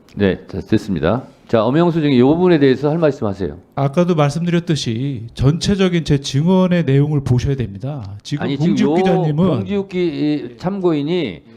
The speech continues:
Speaker 1: 말한 부분에 대해서 본인이 하-, 할 말 있으면 하시라고요. 반박하시라고요.
Speaker 2: 아니, 그렇게 짧게, 짧은 부분에 대해서만 반박하고 이런 게 아니고 저는 말씀드렸듯이, 어, 봉지욱 기자님이 말씀하신 것처럼 제가 뭐 이거를 주가 조작을 위해서 뭐 오백만 불을 보냈다 이런 내용이 전혀 없습니다.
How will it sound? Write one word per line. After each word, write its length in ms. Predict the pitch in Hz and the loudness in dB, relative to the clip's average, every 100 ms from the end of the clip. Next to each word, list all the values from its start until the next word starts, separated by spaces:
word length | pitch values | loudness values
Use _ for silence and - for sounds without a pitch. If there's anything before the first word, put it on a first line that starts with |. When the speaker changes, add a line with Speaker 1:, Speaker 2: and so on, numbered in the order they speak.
| - | -10
Speaker 1:
말한 360 | 107 127 185 190 | -6 -4 -6 -6
부분에 360 | 151 196 220 | -6 -2 -2
대해서 300 | 180 160 165 | -2 -2 -4
본인이 380 | 190 127 160 170 | -2 -2 -2 -4
하-, 180 | 139 - | -8 -10
할 140 | 139 190 | -6 -4
말 160 | 185 | -4
있으면 240 | 147 123 123 | -6 -10 -12
하시라고요. 460 | 135 127 82 71 | -10 -10 -12 -14
반박하시라고요. 760 | 80 120 123 120 101 85 71 67 _ | -10 -6 -6 -8 -14 -16 -18 -20 _
Speaker 2:
아니, 180 | 165 170 | -20 -20
그렇게 340 | - 208 214 | -16 -12 -10
짧게, 580 | 208 254 247 254 247 208 | -8 -8 -4 -2 0 -2
짧은 340 | - 262 269 | -4 -4 -4
부분에 420 | 190 170 190 202 185 | -4 -4 -4 -4 -2
대해서만 500 | 185 170 165 165 147 | -2 -2 -4 -4 -6
반박하고 540 | 123 143 160 165 151 | -6 -6 -6 -6 -6
이런 200 | 143 151 | -4 -4
게 80 | 147 | -4
아니고 220 | 123 127 | -4 -6
저는 280 | 131 139 131 | -6 -6 -4
말씀드렸듯이, 960 | 117 139 151 135 135 117 165 139 92 - _ _ _ _ _ _ | -6 -6 -6 -6 -6 -6 -4 -4 -6 -10 _ _ _ _ _ _
어, 140 | - | -8
봉지욱 400 | - 196 220 220 | -2 0 0 -2
기자님이 420 | 220 202 202 190 180 | -4 -4 -2 -2 -2
말씀하신 540 | 156 160 175 170 160 | -2 -2 -4 -4 -4
것처럼 400 | 156 139 151 160 | -6 -6 -6 -6
제가 480 | 151 131 135 147 160 | -6 -6 -4 -4 -4
뭐 260 | 123 131 139 | -4 -2 -2
이거를 320 | 143 160 143 | -2 -2 -2
주가 340 | 143 135 180 | -6 -6 -4
조작을 420 | 165 156 156 143 | -2 -2 -2 -2
위해서 200 | 139 135 127 | -2 -2 -4
뭐 200 | 120 127 | -2 0
오백만 420 | 139 175 165 151 | 0 -2 -4 -2
불을 160 | 147 139 | -4 -2
보냈다 420 | 135 127 - 160 | -4 -4 -8 -6
이런 280 | 143 190 202 | -2 -4 -4
내용이 200 | 202 185 | -6 -8
전혀 240 | 135 143 | -8 -6
없습니다. 480 | 147 - 104 110 160 | -6 -10 -16 -20 -20